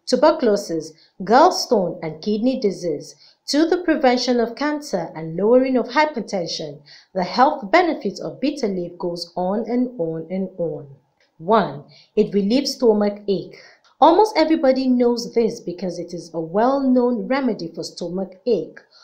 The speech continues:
All you need to do is to chew the tender stem of the plant like a chewing stick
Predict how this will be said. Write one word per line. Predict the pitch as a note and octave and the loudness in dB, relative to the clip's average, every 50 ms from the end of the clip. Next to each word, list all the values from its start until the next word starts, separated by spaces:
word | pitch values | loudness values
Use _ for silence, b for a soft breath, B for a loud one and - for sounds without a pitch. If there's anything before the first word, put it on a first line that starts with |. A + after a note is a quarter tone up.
| b b b b - | b b b b 4
All | A#3+ D4+ F#4 F4+ F4 | 4 6 6 4 4
you | F4 E4 D4+ | 2 2 2
need | D4 D4 D4 D4 - | 2 2 2 0 -2
to | - C#4 | -6 -6
do | G#3+ A#3+ B3 A#3+ A#3+ | -4 -4 -2 -2 -2
is | - - C#4+ D4 C#4+ - | -2 -2 -4 -4 -4 -6
to | - C4 | -6 -8
chew | B3+ - - - A3+ G#3 G3+ | -6 -6 -4 -4 -2 -2 -2
the | G3 - F3 | -4 -6 -8
tender | - - F#3+ F3+ G3 G#3 A#3 A#3+ | -8 -6 -4 -4 -2 -2 -2 -4
stem | A#3+ A#3+ - - D#4+ C4+ G3+ D#3+ D3+ D#3 - b b b b b - | -4 -6 -4 -2 -2 0 -2 -2 -6 -10 -16 b b b b b 2
of | A3 C4+ - - | 2 2 2 0
the | D4 - | -2 -2
plant | - - G3 F3+ D#3+ D#3+ E3 D#3+ - - | -2 -4 -6 -6 -6 -6 -10 -12 -10 -4
like | F#3 G3+ A3+ B3+ B3+ | 0 0 0 0 0
a | - D4 | -4 -6
chewing | - - B3 G3+ F#3+ F#3 F#3 - | -4 -2 -2 -2 -2 -4 -6 -8
stick | - - - D4+ B3+ F#3+ - - - | -8 -6 -4 -4 -4 -4 -6 -10 -20